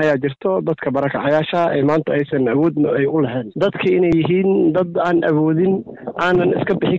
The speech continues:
karin, macnaha, waxbarashadii aasaasiga ahayd sida diintii Qur-aanka iyo waxbarashadii kaleento oo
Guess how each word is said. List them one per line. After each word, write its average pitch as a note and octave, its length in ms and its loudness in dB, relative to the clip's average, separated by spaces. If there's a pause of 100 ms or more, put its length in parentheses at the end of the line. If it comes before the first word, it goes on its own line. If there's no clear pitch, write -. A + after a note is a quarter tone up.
karin, F3+ 320 2
macnaha, E3+ 400 2
waxbarashadii E3+ 800 0
aasaasiga D#3+ 640 0
ahayd F3 240 2 (140)
sida E3+ 260 2
diintii E3 320 0
Qur-aanka F3 460 0 (460)
iyo D#3+ 480 2
waxbarashadii D#3+ 800 0
kaleento E3 420 0
oo D#3 540 0